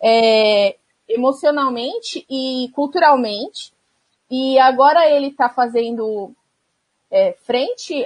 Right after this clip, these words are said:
a essa postura fascista e genocida desse, dessa,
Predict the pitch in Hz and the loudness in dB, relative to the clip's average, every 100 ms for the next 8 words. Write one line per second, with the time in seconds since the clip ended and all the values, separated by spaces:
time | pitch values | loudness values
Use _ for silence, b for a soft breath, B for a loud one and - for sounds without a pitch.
0 | - 214 220 240 285 294 247 269 285 294 | -2 2 4 6 4 4 2 0 -4 -4
1 | 302 _ - 302 311 330 330 277 - 320 | -8 _ -8 -2 0 4 4 4 2 -4
2 | - - 330 453 _ 302 294 277 285 294 | -4 -12 -10 -10 _ -6 -4 -6 -6 -8
3 | - 285 302 254 240 208 208 190 247 247 | -10 -8 -4 -4 -8 -18 -20 -4 -2 -2
4 | - 240 240 240 226 202 | -6 -6 -4 2 4 2